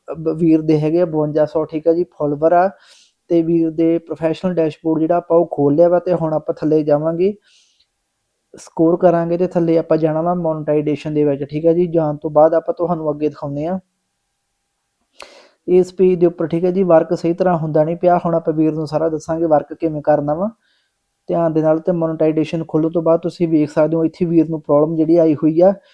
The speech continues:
your earning, ਠੀਕ ਹੈ ਜੀ, expired, ਠੀਕ ਹੈ ਜੀ। ਇਹਨਾਂ ਦੀ ਜਿਹੜੀ ਪੰਜ ਮਾਰਚ ਤੱਕ ਇਹਨਾਂ ਨੂੰ ਟਾਈਮ ਦਿੱਤਾ ਹੋਇਆ ਵਾ ਵੀ ਤੁਸੀਂ ਪਹਿਲਾਂ, ਪਹਿਲਾਂ ਠੀਕ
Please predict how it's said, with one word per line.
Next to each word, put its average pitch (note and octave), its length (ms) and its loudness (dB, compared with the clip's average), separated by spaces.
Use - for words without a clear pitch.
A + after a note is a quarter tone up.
your E3+ 300 4
earning, E3 540 2
ਠੀਕ E3 160 -4
ਹੈ E3+ 100 6
ਜੀ, F3+ 100 0
expired, D#3+ 640 2
ਠੀਕ E3+ 180 -6
ਹੈ F3+ 60 4
ਜੀ। F#3+ 120 -2
ਇਹਨਾਂ E3 300 -4
ਦੀ F3+ 140 0
ਜਿਹੜੀ E3 440 0
ਪੰਜ D#3+ 260 4
ਮਾਰਚ D#3 380 0
ਤੱਕ D3+ 200 2
ਇਹਨਾਂ E3+ 160 -2
ਨੂੰ F3 140 -4
ਟਾਈਮ D#3+ 260 0
ਦਿੱਤਾ D3 240 0
ਹੋਇਆ D#3 240 4
ਵਾ F#3 160 4
ਵੀ F3+ 60 2
ਤੁਸੀਂ F3 320 -2
ਪਹਿਲਾਂ, E3 280 0
ਪਹਿਲਾਂ F3+ 240 -2
ਠੀਕ D#3+ 300 -2